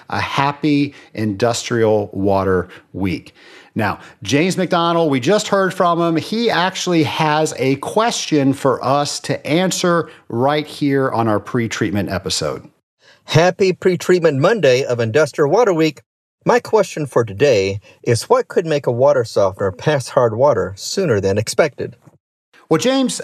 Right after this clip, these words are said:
Speaker 1: that is a great question, and it's a great question because I know for a fact that that has happened to everybody out there listening.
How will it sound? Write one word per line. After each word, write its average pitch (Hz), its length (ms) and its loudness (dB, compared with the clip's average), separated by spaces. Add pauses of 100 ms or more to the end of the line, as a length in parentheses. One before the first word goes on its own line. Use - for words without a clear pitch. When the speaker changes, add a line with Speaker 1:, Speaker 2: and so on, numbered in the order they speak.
Speaker 1:
that 165 320 -2
is 233 180 0
a 156 60 2
great 120 680 -2
question, 143 600 0
and 117 120 0
it's 120 200 0
a - 20 2
great 120 380 0
question 143 500 0
because 120 480 -2
I 131 220 2
know 127 260 4
for 110 220 0
a 95 40 0
fact 123 440 -4
that 98 240 -6
that 113 260 0
has 107 240 -6
happened 101 600 -4 (340)
to 117 520 0 (380)
everybody 131 800 0
out 113 240 -4
there 107 240 -2
listening. 95 560 -4